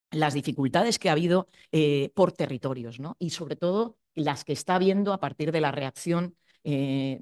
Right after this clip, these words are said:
bueno, de la ley, de los marcos conceptuales, porque esos marcos conceptuales evidentemente necesitan bajar, y bajar en te-, en clave de educación y en clave de, eh, de formación, mm,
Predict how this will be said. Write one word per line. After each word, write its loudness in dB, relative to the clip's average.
bueno, -6
de -4
la -4
ley, 4
de 0
los -4
marcos -4
conceptuales, 0
porque -6
esos -2
marcos -2
conceptuales -2
evidentemente -4
necesitan -6
bajar, -4
y 0
bajar 2
en -4
te-, 0
en -2
clave 4
de 4
educación 0
y 2
en 2
clave 6
de, 2
eh, 0
de 0
formación, 6
mm, 0